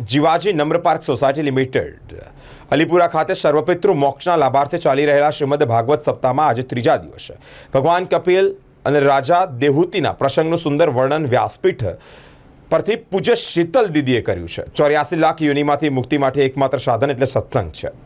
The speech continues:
તાળી પાડવાથી ત્રણ ફાયદા થાય છે. ચિત્ત પ્રભુમાં ચોંટે છે, મન અન્યત્ર ભટકતું સ્થિર થાય છે,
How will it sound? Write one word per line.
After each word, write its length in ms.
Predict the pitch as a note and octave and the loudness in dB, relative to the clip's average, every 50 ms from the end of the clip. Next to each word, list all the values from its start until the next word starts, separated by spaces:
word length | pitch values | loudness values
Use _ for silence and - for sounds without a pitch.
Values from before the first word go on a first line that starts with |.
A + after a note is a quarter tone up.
| - - - - - - | -20 -20 -20 -20 -16 -4
તાળી 200 | - C#3+ D3 D#3+ | -2 0 0 2
પાડવાથી 380 | - E3 D#3+ E3 E3+ E3+ F3 F#3+ | 0 0 2 2 2 2 2 0
ત્રણ 200 | F#3+ E3+ E3 E3+ | 0 0 -2 -2
ફાયદા 340 | D#3 D3+ C3+ B2+ C3+ D#3 D3+ | 0 0 0 0 2 0 0
થાય 220 | - C3 G#2+ G2 | 0 0 -2 -2
છે. 340 | F#2+ - B2 - - _ - - - - - | 0 -2 -4 -4 -4 _ -20 -20 -20 -16 -4
ચિત્ત 280 | - G3 G#3+ G#3 - - | -4 -2 -2 -2 -6 -12
પ્રભુમાં 540 | - - D3+ C#3+ C3+ D#3+ E3 D3+ C3+ A2+ | -6 -2 -2 0 2 2 2 2 0 -2
ચોંટે 280 | - - F2 E2 - - | -2 -6 -8 -8 -10 -14
છે, 220 | - - - - | -16 -16 -14 -12
મન 420 | - G2 A2 B2+ D3 D#3+ F3 F3+ F3 - - - - - - - | -8 -2 0 0 2 0 0 -2 -6 -10 -16 -20 -20 -20 -8 -2
અન્યત્ર 640 | - D3+ E3+ F3+ G3 A3 A3+ A3 - - G3 G3+ G#3 - - - A2+ G2+ F#2 | 0 0 2 2 2 0 0 -4 -4 0 0 0 0 -2 -8 -14 -14 -6 -2
ભટકતું 400 | D3+ D3 F3 F3 F3 - G#3 G3+ | 0 0 0 0 0 0 0 0
સ્થિર 300 | G3 - - G3+ E3 C3+ | 0 0 0 0 0 0
થાય 220 | - G#2+ D#2 - - | -2 -6 -8 -8 -10
છે, 180 | - - - | -16 -16 -18